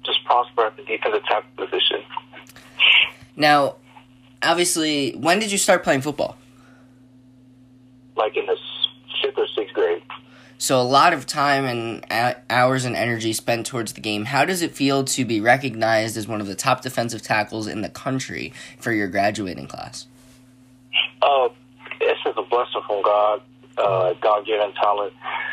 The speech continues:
Speaker 1: that he's given me, and, uh, you know, the, not only, you know, the blessing from God, but, uh, my, the coaches who have helped me along the way, and my teammates as well.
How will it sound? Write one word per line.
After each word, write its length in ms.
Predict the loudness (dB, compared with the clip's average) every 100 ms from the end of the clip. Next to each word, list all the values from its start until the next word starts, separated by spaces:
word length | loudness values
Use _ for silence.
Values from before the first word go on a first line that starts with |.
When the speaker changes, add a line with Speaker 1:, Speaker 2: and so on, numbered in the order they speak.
| -8 0
Speaker 1:
that 280 | 2 2 -2 -14 -20 -10
he's 160 | -10 -4
given 320 | -2 0 2
me, 260 | 4 4 2
and, 80 | 0 -4 -4 -4 -2
uh, 260 | 2 2 0 -4 -18 -20 -20 -20 -20 -20 -20 -20 -20 -20 -20 -12 -2
you 120 | 2
know, 160 | 4 4
the, 520 | 4 4 2 -4 0
not 280 | 4 6 4
only, 300 | 0 -6 -10 -20 -20 -20 -20 -20 -4
you 60 | -2
know, 80 | -2
the 100 | 0
blessing 260 | 0 0 -2
from 160 | -2
God, 300 | 4 4 4 2
but, 240 | 0 0 -4 -6 -6 -6 -4 2
uh, 560 | 2 4 4 2 2 -2 0
my, 320 | 2 2 0 -6
the 100 | -4
coaches 500 | 0 0 2 0 0 -2 -4 -6 -2
who 500 | 0 0 0 2 2
have 160 | 2 2
helped 200 | -2 0
me 60 |
along 320 | 0 2 2 -2
the 60 | -2
way, 180 | 2 2
and 120 | 0 -4 -10 -10 -4
my 120 | -2 -2 -2
teammates 380 | -2 -2 -2 -2
as 120 | -2
well. 360 | 0 2 0